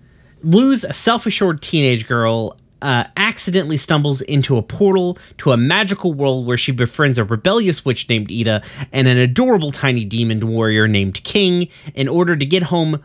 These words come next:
Luz must help them with a mission. Um, she will then discover that she wants to become a witch like Ida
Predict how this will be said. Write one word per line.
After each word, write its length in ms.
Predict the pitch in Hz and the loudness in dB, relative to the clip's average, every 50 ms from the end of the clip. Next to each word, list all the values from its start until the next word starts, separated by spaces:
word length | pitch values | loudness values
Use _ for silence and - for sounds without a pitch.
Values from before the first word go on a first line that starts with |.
| _ - | _ 0
Luz 240 | 160 185 202 175 160 | 2 4 4 4 4
must 240 | 165 156 147 - - | 2 0 0 0 -2
help 220 | - 160 151 - | -2 -2 -2 -2
them 340 | - 160 151 147 - - 127 | -2 -2 -2 -2 -2 -2 -2
with 160 | 165 175 - | 0 0 0
a 40 | 170 | 0
mission. 520 | 143 143 143 131 - - 143 131 127 131 - - - - - | 0 2 0 0 0 0 0 0 0 -2 -6 -10 -16 -16 -6
Um, 380 | - 127 123 117 104 - 110 117 - - - | -2 0 0 0 0 -2 -4 -8 -12 -10 -6
she 180 | - - 185 170 | -2 0 2 2
will 140 | 147 147 135 | 2 2 2
then 260 | 135 185 185 180 180 | 2 2 2 2 0
discover 460 | 165 156 - - 165 156 147 143 135 | 0 -2 -2 -2 -2 -2 -2 -2 -2
that 100 | 123 120 | -4 -4
she 140 | - - 143 | -4 -2 -2
wants 260 | 131 143 135 123 - - | -2 -2 -2 -2 -2 -4
to 60 | 123 | -4
become 440 | 95 131 - - - 220 214 214 208 | -4 -6 -6 -4 -2 0 0 0 0
a 120 | - - 180 | 0 0 0
witch 440 | 160 160 190 185 - - - 143 117 | 0 0 0 0 -2 -4 -8 -8 -8
like 280 | 135 151 175 185 - - - 175 | -4 -2 -2 -2 -2 -4 -6 -4
Ida 400 | 180 170 165 160 156 156 151 | -2 0 2 2 0 0 -4